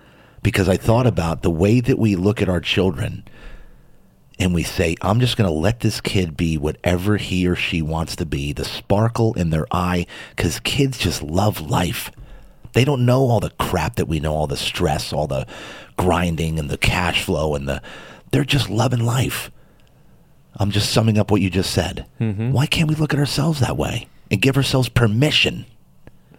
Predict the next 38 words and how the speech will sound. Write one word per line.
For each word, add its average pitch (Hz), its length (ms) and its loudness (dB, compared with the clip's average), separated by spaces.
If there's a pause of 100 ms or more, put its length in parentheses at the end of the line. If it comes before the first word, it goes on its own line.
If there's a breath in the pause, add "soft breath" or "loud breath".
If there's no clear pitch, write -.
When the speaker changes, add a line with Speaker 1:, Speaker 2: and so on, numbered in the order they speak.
(680 soft breath)
Speaker 1:
right? 110 300 4 (180)
Speaker 2:
Absolutely. 76 460 -2
Speaker 1:
To 117 80 0
do 117 200 2
whatever 104 320 4
we 123 160 6
wanna 117 240 4
do 95 280 4
and 85 120 0
live 92 160 4
out 107 160 2
to 95 80 2
who 95 100 4
we 87 100 4
were 85 120 2
designed 92 460 2
to 127 60 4
be 76 460 -2 (840 loud breath)
and - 140 -2
to 98 100 2
live 90 120 2
the 85 100 2
life 92 300 4
of 95 80 0
our 98 100 6
dreams, 85 300 0
'cause 76 120 -2
life 113 360 2
is 98 100 2
supposed - 380 0
to - 80 -2
be 73 120 -4
beautiful. 69 600 -2 (500 soft breath)
Dan, 104 260 4
that 98 160 -2
was 76 140 -4
so 117 640 0
well 87 420 0